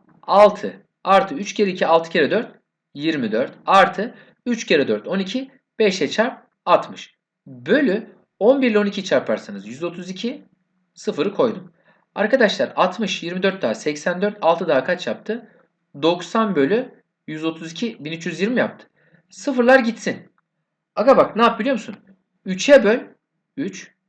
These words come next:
üçe böl kırk dört oldu. Bu cevabı da bulmuş olduk. Bir birinci şıkta bir sıkıntı var. Belki de bir bölü elli beş yazacaktı. El iki yüz yirmiye gitti arkadaşlar. Kim bilir? Bakın gördünüz mü? Bakın şuraya bakın.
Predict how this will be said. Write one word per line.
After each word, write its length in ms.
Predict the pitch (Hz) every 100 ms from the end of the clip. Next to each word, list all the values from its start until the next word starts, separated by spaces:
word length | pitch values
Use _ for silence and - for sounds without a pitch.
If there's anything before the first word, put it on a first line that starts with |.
| _ _
üçe 400 | 160 165 - 233
böl 180 | 185 226 - _ _ _
kırk 260 | 165 - 170
dört 240 | 165 160
oldu. 440 | 117 113 202 - _ _ _ -
Bu 80 |
cevabı 400 | - 131 113 110
da 340 | 165 220 - - _ -
bulmuş 300 | 175 180 139
olduk. 300 | 104 - -
Bir 120 | 240
birinci 280 | 226 233 254
şıkta 520 | 202 185 214 180 - _ _
bir 80 | 214
sıkıntı 460 | 202 - 208 202 165
var. 200 | 190 - -
Belki 260 | 240 240
de 120 | 202 220
bir 180 | 233
bölü 160 | 202 190
elli 260 | 170 202 214
beş 200 | 220 190
yazacaktı. 580 | 151 139 135 - 220 - _ 165
El 160 | 196
iki 180 | 180 196
yüz 200 | 160 139
yirmiye 520 | 139 127 165 185 - _ -
gitti 300 | 139 - 131
arkadaşlar. 520 | - 101 - 110 104
Kim 200 | - 180
bilir? 200 | 104 135
Bakın 280 | 226 202 127
gördünüz 420 | 139 160 294 151
mü? 60 |
Bakın 160 | 117 -
şuraya 320 | - 196 214
bakın. 240 | - 269